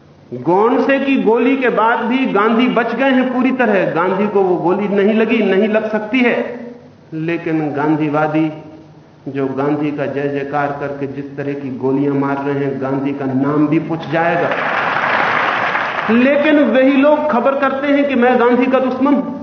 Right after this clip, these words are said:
तब मैं हैरान होता हूं कि गांधी से मेरी दुश्मनी क्या हो सकती है? कौन गवाह बनेगा? सिवाय गांधी के कोई गवाह नहीं बन सकता था इस मामले में।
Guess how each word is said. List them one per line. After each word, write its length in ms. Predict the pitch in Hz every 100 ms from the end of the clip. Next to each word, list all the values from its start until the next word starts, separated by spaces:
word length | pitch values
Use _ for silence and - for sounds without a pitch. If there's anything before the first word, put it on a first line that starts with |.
| - - - - - - - - - - - - - - - - - - - - - - - -
तब 100 | 254
मैं 220 | 285 302
हैरान 480 | 254 214 180 262 269
होता 200 | 269 277
हूं 220 | 262 294
कि 120 | 339
गांधी 380 | 214 180 190 190
से 160 | 240 208
मेरी 220 | 202 240
दुश्मनी 500 | 202 - 185 226 233
क्या 140 | 220
हो 220 | 214 202 226
सकती 340 | 233 - 277
है? 160 | 214 - - - - - - - - - - - - - - - - - - - - - - - - - - - - - - - 151 143 - - - - - - -
कौन 340 | 220 277 302
गवाह 360 | 240 240 254 285
बनेगा? 420 | 285 294 294 240
सिवाय 380 | 208 220 214 214
गांधी 360 | 196 220 220 233
के 140 | 220
कोई 180 | 208 214
गवाह 340 | 196 196 208
नहीं 180 | 214 226
बन 160 | 226 233
सकता 380 | 226 - 233
था 60 | 226
इस 160 | 208 190
मामले 320 | 190 190 165
में। 160 | 143